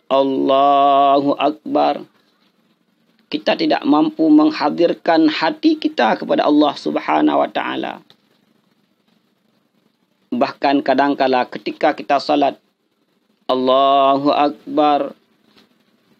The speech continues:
bermacam ragam bentuk gambaran-gambaran lahir dalam benak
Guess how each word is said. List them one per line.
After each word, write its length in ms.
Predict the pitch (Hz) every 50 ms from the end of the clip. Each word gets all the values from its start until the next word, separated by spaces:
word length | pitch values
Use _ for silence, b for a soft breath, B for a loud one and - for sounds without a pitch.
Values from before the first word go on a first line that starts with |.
| _
bermacam 1040 | - 113 120 131 123 123 123 123 127 127 123 - _ - - 156 156 151 143 139 135
ragam 720 | 131 131 139 139 135 123 120 143 135 135 131 123 120 131
bentuk 400 | 170 175 175 - - 127 113 110
gambaran-gambaran 1040 | - 143 143 139 139 135 139 139 131 131 131 127 123 127 127 127 123 127 127 123 123
lahir 400 | 123 143 156 185 202 214 233 214
dalam 320 | 190 160 156 143 143 139 135
benak 320 | 127 127 127 123 - -